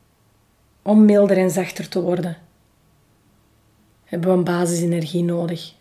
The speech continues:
bij onszelf. En eens dat je die hebt en dat je in die positieve mindset terechtkomt, ga je alleen nog maar meer energie behouden en krijgen.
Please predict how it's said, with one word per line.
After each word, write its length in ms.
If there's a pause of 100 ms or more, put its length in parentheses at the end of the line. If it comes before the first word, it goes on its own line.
(140)
bij 180
onszelf. 680 (2750)
En 160
eens 360
dat 160
je 80
die 200
hebt 360
en 160
dat 80
je 60
in 100
die 120
positieve 520
mindset 420
terechtkomt, 580 (1500)
ga 80
je 120
alleen 200
nog 100
maar 180
meer 240
energie 460
behouden 600 (320)
en 220
krijgen. 500